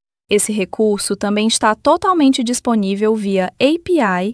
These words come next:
para automatizar seus diagnósticos. Requisitos de firmware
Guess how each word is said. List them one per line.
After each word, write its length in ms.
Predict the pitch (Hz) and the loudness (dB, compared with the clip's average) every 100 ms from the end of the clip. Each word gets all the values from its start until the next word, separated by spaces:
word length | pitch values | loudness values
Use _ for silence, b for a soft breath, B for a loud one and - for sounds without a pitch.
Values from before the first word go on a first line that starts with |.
| - | 0
para 160 | 220 214 | 4 4
automatizar 680 | 214 220 214 226 220 220 | 2 0 0 -2 0 0
seus 180 | - 277 | 2 0
diagnósticos. 920 | 262 262 294 285 - - - - - - _ _ _ _ _ _ _ _ _ | 0 0 0 -2 -2 -6 -8 -8 -8 -10 _ _ _ _ _ _ _ _ _
Requisitos 600 | - 220 240 254 311 359 | 0 0 2 0 0 0
de 100 | 339 | -2
firmware 540 | 330 - 175 180 170 | -2 -4 -4 -4 -8